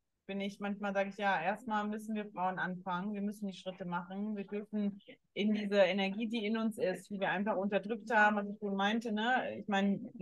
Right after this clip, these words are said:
ganz platt gesagt, es kam irgendwann der Keuschheitsgürtel. Warum?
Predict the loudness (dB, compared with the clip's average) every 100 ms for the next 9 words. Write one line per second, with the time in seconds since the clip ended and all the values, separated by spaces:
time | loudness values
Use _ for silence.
0 | -10 -12 _ _ _ 4 4 4 4 4
1 | 4 6 6 6 6 6 8 6 6 12
2 | 12 12 6 8 6 6 10 10 10 6